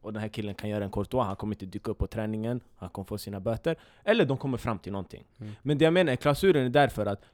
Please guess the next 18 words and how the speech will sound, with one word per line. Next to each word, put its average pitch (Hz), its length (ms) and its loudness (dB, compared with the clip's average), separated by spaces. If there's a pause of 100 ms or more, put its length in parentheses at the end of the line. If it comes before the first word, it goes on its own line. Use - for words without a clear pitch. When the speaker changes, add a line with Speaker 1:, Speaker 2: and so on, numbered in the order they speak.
(380)
Speaker 1:
stoppa 160 360 4
in 180 80 4
de 131 100 2
där 123 80 4
pengarna 110 420 6
där, 104 220 4
ah, 131 180 4 (220)
Speaker 2:
Mm. 110 200 -6
Speaker 1:
så 110 160 -4
håller, 101 320 -2
så - 140 -12
kan 98 140 -4
diskussionen 90 460 -8
hållas. 90 440 -10 (220)
Så 160 120 2
om 147 220 6
spelaren 165 400 4
inte 120 100 0